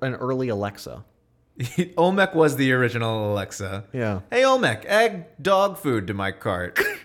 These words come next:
Speaker 1: No. <laughs> Jeez, guy.
Speaker 2: "Once back in the world of ancient Egypt,
Speaker 1: No, no, no,
Speaker 2: the
Speaker 1: no, no, no, no,
Speaker 2: pharaoh"
Speaker 1: Alexa off. I don't wanna hear this again.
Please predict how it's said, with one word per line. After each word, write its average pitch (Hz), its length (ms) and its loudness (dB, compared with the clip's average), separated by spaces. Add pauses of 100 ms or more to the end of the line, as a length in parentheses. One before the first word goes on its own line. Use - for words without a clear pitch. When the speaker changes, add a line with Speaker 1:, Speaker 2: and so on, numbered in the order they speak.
(920)
Speaker 1:
No. 127 840 4 (380)
<laughs> - 380 -20
Jeez, 160 320 -2
guy. 113 340 0 (680)
Speaker 2:
"Once 101 920 -6
back 104 440 -4
in 98 220 -4
the 92 120 -4
world 107 720 -4
of 101 200 -4
ancient 110 500 -4
Egypt, 214 560 -2
Speaker 1:
No, 208 60 6
no, 220 80 8
no, 226 140 8
Speaker 2:
the 214 120 8
Speaker 1:
no, - 0 -
no, 196 160 8
no, 214 200 8
no, 226 140 8
Speaker 2:
pharaoh" 214 140 12
Speaker 1:
Alexa 214 260 8
off. 175 240 8
I 175 120 8
don't 170 200 6
wanna 156 200 4
hear 151 100 6
this 139 160 2
again. 147 400 2